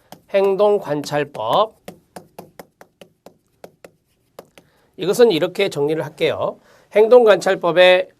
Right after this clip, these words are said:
첫 번째는 일 번이라 할게요. 자연주의적 관찰법 또는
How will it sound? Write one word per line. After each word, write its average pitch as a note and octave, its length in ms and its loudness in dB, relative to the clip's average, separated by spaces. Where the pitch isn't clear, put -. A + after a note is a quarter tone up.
첫 F3 160 -12
번째는 D3+ 640 -2
일 C#3 200 -8
번이라 D#3 300 0
할게요. B2+ 500 -4
자연주의적 E3+ 1400 0
관찰법 C3+ 840 -8
또는 F3+ 480 0